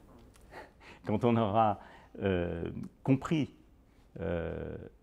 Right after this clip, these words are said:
le mécanisme qui est véritablement à la base de ce phénomène, dans cette nouvelle classe de supraconducteurs, on a évidemment, euh, beaucoup d'idées qui, qui maintenant, euh, vingt,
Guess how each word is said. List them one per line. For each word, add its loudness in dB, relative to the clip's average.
le 6
mécanisme 2
qui 0
est 4
véritablement -2
à 2
la 2
base -2
de 0
ce -4
phénomène, -2
dans -2
cette -4
nouvelle 2
classe 2
de -16
supraconducteurs, -10
on -8
a -2
évidemment, -4
euh, -4
beaucoup -4
d'idées 0
qui, -10
qui -10
maintenant, -6
euh, -8
vingt, -6